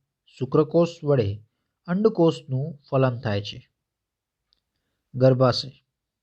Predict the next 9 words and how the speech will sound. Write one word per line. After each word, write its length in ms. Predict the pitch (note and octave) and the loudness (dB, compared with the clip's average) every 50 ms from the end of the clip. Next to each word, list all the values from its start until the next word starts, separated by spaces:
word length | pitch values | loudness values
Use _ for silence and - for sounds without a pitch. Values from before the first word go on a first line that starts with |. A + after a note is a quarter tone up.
| _ _ _ _ _ _ _ _ _ _ _ _ _ _ _ _ _ _ _ _ _ _ _ _ _ _ _ _ - | _ _ _ _ _ _ _ _ _ _ _ _ _ _ _ _ _ _ _ _ _ _ _ _ _ _ _ _ -4
બંને 400 | C#3+ D3 E3 F3+ G3 G#3+ A3+ A3+ | 0 0 2 2 2 2 2 2
તરફની 760 | A3 - E3 D#3 D#3+ E3 D#3+ - D3+ D3 D3+ D3+ D#3 - - _ - | 2 2 2 4 4 2 0 -2 -8 -6 -6 -6 -6 -8 -12 _ -8
અંડવાહિની 840 | E3 F3 F#3 F#3+ E3 D3+ C#3 C3 A#2 A#2+ B2 A#2+ A#2+ A#2+ B2+ C3 - _ _ _ _ _ _ _ _ _ _ _ _ _ _ _ _ B2+ | -4 -2 0 2 2 4 2 2 0 -2 -4 -6 -6 -8 -8 -10 -12 _ _ _ _ _ _ _ _ _ _ _ _ _ _ _ _ -6
જોડાઈને 640 | A#2 B2 B2+ D3 E3+ F3+ E3+ C#3+ G#2 G#2 G#2 G#2 - _ _ _ _ _ _ _ _ _ _ _ _ _ _ _ _ - | 0 4 4 6 6 4 4 2 0 -4 -8 -10 -12 _ _ _ _ _ _ _ _ _ _ _ _ _ _ _ _ -6
નાજુક 500 | B2+ C3 D3 D#3+ D#3 E3 G3+ G#3+ G#3 - | 0 2 2 2 4 4 2 2 2 -2
સ્થિતિસ્થાપક 920 | - - D#3+ D#3 E3 D#3+ D3+ - D#3+ D3+ D3+ D#3 E3 E3+ E3+ E3+ - - | -6 -4 -4 -2 -2 -4 -2 0 0 0 2 2 2 0 0 -2 -8 -12
ઊંધા 380 | E3 D#3+ D#3 D3+ E3 F3 F#3+ F#3+ | -10 -8 -2 2 4 4 4 4
નાસપતિ 600 | E3+ D3 C#3+ C#3+ C#3 - - D#3 D3+ D#3 D#3+ D3+ | 2 0 -2 -2 -4 -6 -8 -8 -6 -4 -2 -2
આકારની 600 | C#3 C3+ C3 - D#3 D#3+ D3 C#3 B2 A#2 A#2 A#2+ | 0 0 0 0 -2 -2 -2 -4 -6 -8 -10 -14